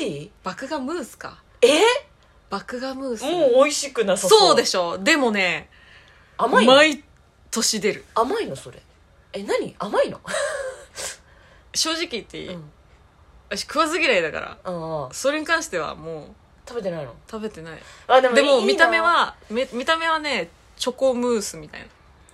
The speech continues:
Speaker 1: のもちゃんっていろんなさ、
Speaker 2: うん。
Speaker 1: めちゃくちゃさ、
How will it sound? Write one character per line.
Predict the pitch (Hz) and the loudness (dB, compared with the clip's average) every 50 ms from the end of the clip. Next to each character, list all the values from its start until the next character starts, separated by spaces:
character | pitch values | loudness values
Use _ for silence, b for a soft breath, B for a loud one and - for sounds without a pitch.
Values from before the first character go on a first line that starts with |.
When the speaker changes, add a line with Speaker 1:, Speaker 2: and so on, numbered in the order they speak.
| _ _ - | _ _ -16
Speaker 1:
の | 190 208 | -14 -10
も | 233 269 311 302 | -10 -10 -10 -10
ち | - - 339 | -6 -2 -2
ゃ | 330 339 | -2 -2
ん | 320 | -2
っ | 302 | -4
て | 311 311 302 285 254 | -4 -2 -2 -2 -2
い | 247 | -2
ろ | 254 302 | -2 -2
ん | 320 320 | -2 0
な | 320 330 | -2 -2
さ、 | 320 320 330 294 262 202 151 - - - | -2 -2 -2 -2 0 -2 -2 -4 -8 -10
Speaker 2:
う | 220 233 233 | -6 -6 -2
ん。 | 226 | 2
Speaker 1:
め | 233 262 | 2 2
ち | 269 370 | 2 0
ゃ | 370 | -2
く | 370 349 | -4 -6
ち | 349 | -6
ゃ | 359 330 | -8 -8
さ、 | 330 320 320 269 220 | -6 -4 -4 -4 -4